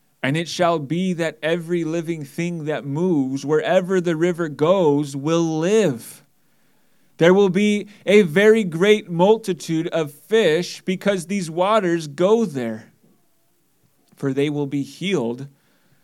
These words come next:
and everything will live wherever the river goes.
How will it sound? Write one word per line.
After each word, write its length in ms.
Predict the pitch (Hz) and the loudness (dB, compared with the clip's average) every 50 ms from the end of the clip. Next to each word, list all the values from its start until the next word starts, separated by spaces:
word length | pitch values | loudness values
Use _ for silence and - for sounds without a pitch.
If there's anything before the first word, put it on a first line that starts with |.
| _ _ _ | _ _ _
and 160 | - 127 131 | -10 -8 -6
everything 560 | 135 151 180 185 185 170 - - 165 151 147 143 | -2 -2 -2 0 -2 -2 -4 -4 -10 -10 -8 -6
will 160 | 139 139 135 | -6 -6 -6
live 480 | 131 139 160 165 139 127 123 123 120 | -2 -2 -2 -2 -2 -2 -4 -8 -8
wherever 600 | 123 131 131 131 - - 151 160 139 131 123 117 | -10 -10 -10 -8 -6 -6 -6 -4 -4 -6 -6 -6
the 120 | 113 123 120 | -4 -6 -6
river 320 | 120 131 131 127 135 131 | -6 -6 -8 -6 -8 -10
goes. 920 | 127 131 135 143 151 139 120 110 110 113 - - - - - - - - | -8 -6 -4 -4 -4 -4 -6 -8 -10 -14 -20 -20 -20 -20 -20 -20 -20 -20